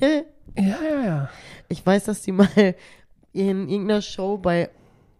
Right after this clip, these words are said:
Speaker 1: war, war die bei Sch-, bei Schmidt und Pocher oder so damals, glaub ich, da hatte die <laughs> einfach so einen, so einen Anzug an, also so einen Hosenanzug und da war einfach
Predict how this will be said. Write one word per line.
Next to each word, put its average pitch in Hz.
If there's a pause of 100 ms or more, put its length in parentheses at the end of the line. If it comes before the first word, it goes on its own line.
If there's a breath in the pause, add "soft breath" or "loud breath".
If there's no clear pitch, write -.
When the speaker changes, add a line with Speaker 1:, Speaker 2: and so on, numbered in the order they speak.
(320)
Speaker 1:
war, 156
war 165
die 190
bei 165
Sch-, -
bei 156
Schmidt 180
und 165
Pocher -
oder 214
so 214
damals, 220
glaub 226
ich, 233 (380 loud breath)
da -
hatte 180
die 175
<laughs> -
einfach 196
so 208
einen, 208 (320 loud breath)
so -
einen 170 (180)
Anzug 220
an, 277
also 156
so 143
einen 139
Hosenanzug 190
und 151
da 156
war 156
einfach 170